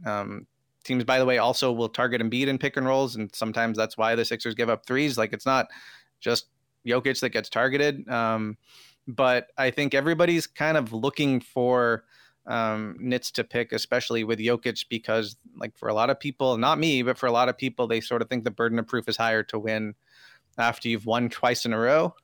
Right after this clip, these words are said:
Um, so people are going to be talking about that. I don't know how this will shake out. I kinda just wanna see how all these guys play. But, um, to me, just on balance, like, the body of work over the course of the season, I still think just what Jokic has done offensively has been just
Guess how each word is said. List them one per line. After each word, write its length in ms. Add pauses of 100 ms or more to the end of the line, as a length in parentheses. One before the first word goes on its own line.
(360)
Um, 560
so 200
people 240
are 40
going 200
to 40
be 60
talking 380
about 160
that. 160
I 80
don't 100
know 140
how 160
this 160
will 80
shake 240
out. 320
I 140
kinda 340
just 240 (420)
wanna 220
see 180
how 200
all 120
these 160
guys 240
play. 440
But, 380
um, 340
to 120
me, 160
just 220
on 160
balance, 360
like, 200
the 100
body 280
of 80
work 200
over 160
the 80
course 260
of 40
the 80
season, 360
I 80
still 400 (580)
think 200
just 220
what 180
Jokic 380
has 180
done 320
offensively 680
has 140
been 360 (400)
just 260